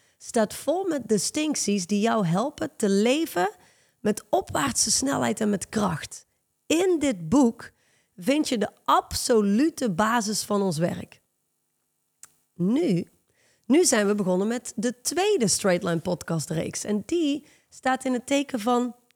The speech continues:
het boek Inner Stance. Distinctions for Living a Stronger, Faster, More Effective Life. Al sinds de jaren tachtig deelt Dusan Djukic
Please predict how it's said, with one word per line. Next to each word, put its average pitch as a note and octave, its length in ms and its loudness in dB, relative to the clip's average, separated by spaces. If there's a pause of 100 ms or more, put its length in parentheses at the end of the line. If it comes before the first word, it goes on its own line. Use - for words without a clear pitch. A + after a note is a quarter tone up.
(200)
het F3+ 280 -2
boek B3 340 0 (320)
Inner A3 320 -2
Stance. - 600 -8 (440)
Distinctions E4+ 1000 2
for A#3+ 220 2
Living C4+ 340 0
a A#3 100 2
Stronger, D#4 800 0 (240)
Faster, C#4 680 0
More B3 320 2
Effective G#3+ 680 -4
Life. - 360 -10 (840)
Al A#3+ 160 2
sinds E4+ 400 0
de B3 160 2
jaren B3 560 0
tachtig - 600 0
deelt A3+ 560 0
Dusan C4 400 0
Djukic G3 560 0